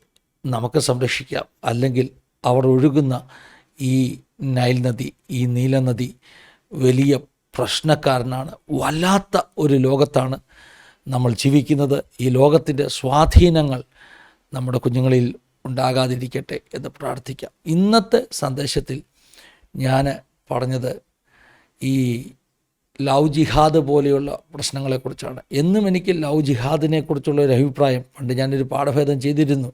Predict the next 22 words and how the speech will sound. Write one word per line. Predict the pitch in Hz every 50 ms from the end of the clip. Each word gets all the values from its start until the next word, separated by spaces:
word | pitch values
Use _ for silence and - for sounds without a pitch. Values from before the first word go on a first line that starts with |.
| _ - - - - - - - - - - - - _ _ _ _ -
അതായത് | - 123 127 131 139 147 151 151 131 135 123 - - _ _ _ _ _ _ _ _ _ _ _ _ _ _ _ -
ലവ് | 143 143 151 156 196 226 190
ജിഹാദ് | 208 170 151 175 202 202 196 196 196 202 - - _ _ -
എന്ന് | 165 165 175 180 185
പറയുന്നൊരു | 160 165 170 175 175 170 170 160 156
സംഭവം | - - 147 147 135 127 160 165 160 160 165
ഉണ്ടോ | 156 151 147 147 135 165 160 156 -
ഇല്ലയോ | - 151 147 143 156 160 160
എന്നൊക്കെയുള്ളത് | 156 147 143 123 - - 151 143 135 139 139 135 139 139 - _ _ _ _ _ _ _ _ _ _ -
ആ | 135 139
വാദഗതി | 139 135 135 135 139 143 143 131 143 127 135 - - _
അവിടെ | - - 139 131
നിൽക്കട്ടെ, | 127 127 123 120 - 123 123 - - - - -
ഉണ്ടാകാം, | 131 135 123 127 127 123 117 120 117 160 - _ -
ഇല്ലായിരിക്കാം. | - 127 127 127 123 120 120 120 - 123 127 - _
പക്ഷേ | - 131 - - 160 135 131 - _ - - _ _ _ _ -
ഞാൻ | 139 143 160 190 226 262 240
ചിന്തിക്കുന്ന | 190 196 175 151 139 151 139 - - 151 143 139 135 - - - -
എൻ്റെ | - 135 147 170 175 175 208 190 - - _ -
വീക്ഷണകോണെന്ന് | - 131 139 151 160 156 - - 175 165 165 165 151 - - 143 135 143 143 139 139 143 143 131
പറയുന്നത്, | 123 135 135 135 135 131 131 131 135 - - - _ _ _ _ _ _ _ _ _ _ - _ _ _ _ _ -
അതായത് | 127 123 127 127 127 123 127 127 170